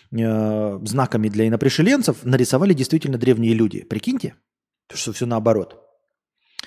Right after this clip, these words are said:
То есть как раз-таки то самое тупое, что, э, отталкивает назад идеи о том, что, э, это символы для инопланетян, оно-то как раз-таки и нарисовано людьми.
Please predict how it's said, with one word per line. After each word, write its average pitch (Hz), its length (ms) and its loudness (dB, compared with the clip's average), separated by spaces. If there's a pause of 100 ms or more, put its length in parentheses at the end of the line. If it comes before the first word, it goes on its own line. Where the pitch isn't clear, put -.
(500)
То 127 80 4
есть 123 120 2
как 147 140 0
раз-таки 147 340 -2
то 151 220 0
самое 131 360 0
тупое, 190 600 2 (380)
что, - 600 -2 (200)
э, 113 60 -10
отталкивает 110 1160 0
назад 113 280 -2
идеи 113 500 -2
о 107 100 -12
том, 113 180 -4
что, 104 280 -6 (480)
э, 131 60 -12 (220)
это 113 200 -6
символы 107 400 -4
для 104 140 0
инопланетян, 135 680 0
оно-то 160 280 4
как 143 140 -2
раз-таки 156 320 -2
и 135 40 2
нарисовано 139 460 0
людьми. 156 500 0